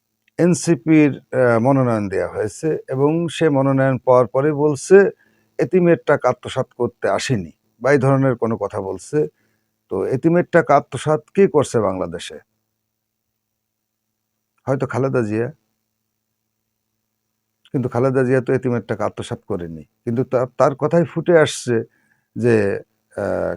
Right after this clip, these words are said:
খালেদা জিয়াকে আক্রমণ করে ভোটে জিতে আসার যে পরিকল্পনা এই রিক্সাওয়ালার, এই রিক্সাওয়ালা সুজন, তাকে যে এনসিপি মনোনয়ন দিল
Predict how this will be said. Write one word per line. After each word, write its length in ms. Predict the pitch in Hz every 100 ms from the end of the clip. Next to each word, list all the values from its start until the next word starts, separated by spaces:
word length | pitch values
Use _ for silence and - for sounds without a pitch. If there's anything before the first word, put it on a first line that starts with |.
| -
খালেদা 420 | - 151 147 151
জিয়াকে 1040 | 127 139 135 135 131 - 151 160 165 165 - _ _ _ -
আক্রমণ 760 | 151 - - 190 185 185 185 139
করে 560 | 170 175 185 190 196
ভোটে 640 | 147 117 135 - 175 175 170
জিতে 380 | 113 139 - 147
আসার 340 | 139 156 143
যে 140 | 139 143
পরিকল্পনা 840 | 160 175 170 165 143 - 156 151
এই 60 | 151
রিক্সাওয়ালার, 560 | 196 - 160 101 82 - - _ _ _ _ _ _ _ _ _ _ _ _ _ _ _
এই 140 | 135 143
রিক্সাওয়ালা 920 | 143 - 160 156 147 139 139 143 123
সুজন, 640 | - 131 117 127 131 147 - _ _
তাকে 300 | 131 131 156
যে 260 | 139 151 143 -
এনসিপি 600 | 139 139 151 135 147 143
মনোনয়ন 600 | 120 120 120 117 113 98
দিল 360 | 98 92 101